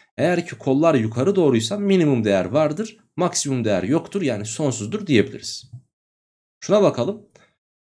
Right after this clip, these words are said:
Buranın açıklaması buydu. A x kare artı B x artı C parabolünün simetri merkezi de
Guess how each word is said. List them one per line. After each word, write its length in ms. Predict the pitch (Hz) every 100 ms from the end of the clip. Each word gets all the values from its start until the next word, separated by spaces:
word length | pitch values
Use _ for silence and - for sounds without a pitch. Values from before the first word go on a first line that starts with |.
| _
Buranın 220 | 123 127 113
açıklaması 640 | 110 - 104 113 113 160
buydu. 460 | 98 120 196 - - - _ _ _ -
A 140 | 147
x 180 | 170 160
kare 160 | 165 156
artı 240 | 151 143
B 80 | 147
x 180 | 139 147
artı 180 | 135 139
C 200 | 139 139
parabolünün 440 | 139 135 135 131
simetri 500 | 131 - 139 - 113
merkezi 520 | 113 139 139 110 92
de 240 | - 220